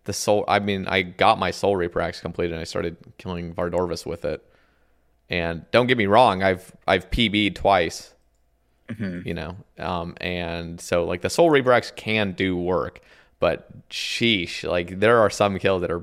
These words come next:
Speaker 1: just painfully slow <laughs> 'cause you just hit so many zeros randomly.
Speaker 2: It's not as accurate, huh?
Speaker 1: Yeah, it's just, like, you just, it's not consistent. You can hit big, and then when you do hit big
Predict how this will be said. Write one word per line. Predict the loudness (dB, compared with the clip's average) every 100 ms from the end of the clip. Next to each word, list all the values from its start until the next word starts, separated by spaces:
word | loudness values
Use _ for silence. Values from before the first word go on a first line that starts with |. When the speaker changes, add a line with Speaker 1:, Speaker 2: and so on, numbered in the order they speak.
| -6
Speaker 1:
just | -10 -10 _
painfully | -12 -8 -6 -4 -4 -6 -6
slow | -4 0 0 0 -4 _
<laughs> | _ -8 -8 -14 -6
'cause | -2
you | 0
just | 0 0
hit | -2
so | 2 0 2
many | 0 0
zeros | -2 -2 0 -2 -6
randomly. | -10 -12 -12 -12
Speaker 2:
It's | -14 -10 -2
not | 2
as | 2 2
accurate, | 0 0 -2 -2
huh? | -4 -6 -8 -12 _ _
Speaker 1:
Yeah, | -4 -2 0
it's | -2 -6
just, | -12 -8
like, | -6
you | -6 -6
just, | -8 -10 -12
it's | -14 -10 -6
not | -2 0 -2
consistent. | -6 -10 -8 -6 -6 -6 -10 -12 -12 -8
You | -6 -2
can | -2
hit | -2 -4 -4 -4
big, | 4 6 6 2 -4 -2
and | 0
then | 2
when | 0
you | 0
do | 2 4 4
hit | 4
big | 4 2 -2